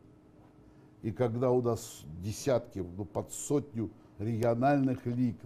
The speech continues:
да, таких городских, республиканских, то, естественно, это человек влиятельный, уважаемый властью, любимый народом,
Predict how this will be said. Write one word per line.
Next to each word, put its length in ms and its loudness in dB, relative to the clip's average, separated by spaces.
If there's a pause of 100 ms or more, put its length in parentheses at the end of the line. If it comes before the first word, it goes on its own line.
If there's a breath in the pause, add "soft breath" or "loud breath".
да, 140 4
таких 280 -8
городских, 760 0
республиканских, 680 -4 (680 loud breath)
то, 120 2
естественно, 600 0
это 300 0
человек 300 -4 (240)
влиятельный, 720 -2 (200)
уважаемый 760 -2 (760)
властью, 640 0 (1000)
любимый 640 2 (220)
народом, 800 0